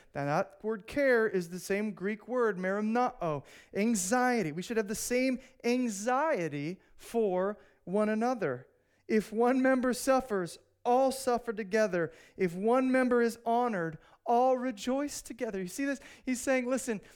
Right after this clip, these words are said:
the, the, the way to, to live, uh, and to press towards the peace of God is actually to be anxious, ironically, for others in love. To, to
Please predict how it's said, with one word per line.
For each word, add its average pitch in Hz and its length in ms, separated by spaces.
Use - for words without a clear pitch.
the, 220 120
the, 214 240
the 214 120
way 214 800
to, 226 140
to 208 220
live, 214 760
uh, 196 100
and 196 400
to 208 100
press 247 420
towards 240 440
the 226 100
peace 269 400
of 202 180
God 190 220
is 196 140
actually 254 420
to 220 80
be 214 160
anxious, 247 920
ironically, 180 760
for 254 360
others 202 560
in 208 360
love. 220 520
To, 240 120
to 233 220